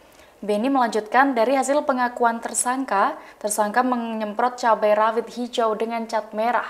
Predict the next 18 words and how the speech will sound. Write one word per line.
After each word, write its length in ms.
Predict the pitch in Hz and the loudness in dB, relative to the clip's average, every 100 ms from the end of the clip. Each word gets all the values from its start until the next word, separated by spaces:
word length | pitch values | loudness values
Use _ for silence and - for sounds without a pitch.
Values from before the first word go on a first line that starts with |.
| - - - - | -10 -20 -20 -20
Kemudian 480 | - 202 208 220 247 | -4 0 2 2 2
cabai 240 | 247 220 240 | 2 2 0
yang 80 | 240 | 0
sudah 220 | 240 226 | 0 0
dicat 420 | 214 208 208 240 262 | 0 -4 2 2 2
dicampur 480 | 226 220 247 247 | -4 -2 -2 0
dengan 240 | 254 240 226 | -2 -2 -2
cabai 320 | 214 233 220 | -2 -2 0
rawit 320 | 220 240 233 | 0 0 -2
merah 400 | 226 220 214 - | -2 -2 -2 -4
asli." 560 | - 190 - 214 208 - - _ - - | -6 -4 -2 -2 -4 -6 -18 _ -20 -10
Kepala 400 | - 233 226 247 | -2 4 8 8
Satuan 320 | 277 269 269 | 6 6 6
Reskrim 400 | 285 262 - 285 | 6 4 4 4
Polres 400 | 277 262 247 269 | 8 6 6 2
Temanggung, 480 | 277 240 233 233 262 262 | 2 2 2 2 0 2
A 80 | 240 | 2
K 160 | 233 | 4